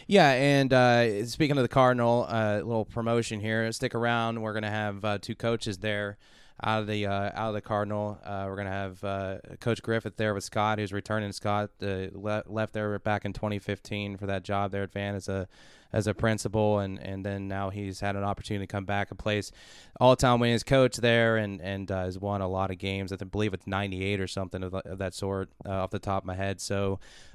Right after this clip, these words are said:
um, I, we're gonna have him and, uh, as well as, uh, Sissonville coach Mark Wilson. So,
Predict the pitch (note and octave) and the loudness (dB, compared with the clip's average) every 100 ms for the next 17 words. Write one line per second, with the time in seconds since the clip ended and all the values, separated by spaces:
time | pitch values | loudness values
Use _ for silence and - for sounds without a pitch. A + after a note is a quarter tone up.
0 | - F#2+ F#2 F#2 - - - A#2 G#2+ G#2+ | -6 -2 -2 -4 -8 -16 -6 -2 -2 0
1 | A2+ A2 F#2+ G#2+ G#2+ G#2 - G#2+ G#2 G2 | 0 0 0 -2 -2 -4 -8 -6 -4 -4
2 | G#2 G2 G#2+ G2+ G#2+ G2+ G2 F#2+ G2 G2 | -2 -2 -4 -4 -2 0 -2 -2 -2 0
3 | F#2+ - - A2+ G2+ G2+ - G#2+ G#2 G2 | -2 -6 -6 -4 -4 -6 -4 -6 -2 -4
4 | G2+ G#2 - F#2 - G2+ F#2+ | -2 -4 -4 -6 -4 0 -2